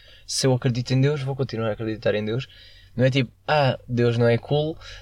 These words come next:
não é fixe, tipo, não tá, não tá a bater Deus, então vou fingir que não acredito porque quero estar." Pá, não, não tens que impressionar ninguém, não tens que fazer isso.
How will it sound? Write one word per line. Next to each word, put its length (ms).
não 80
é 100
fixe, 460
tipo, 320
não 160
tá, 280
não 120
tá 140
a 40
bater 360
Deus, 300
então 520
vou 400
fingir 380
que 60
não 100
acredito 500
porque 280
quero 160
estar." 200
Pá, 120
não, 180
não 100
tens 200
que 80
impressionar 400
ninguém, 300
não 120
tens 200
que 180
fazer 240
isso. 240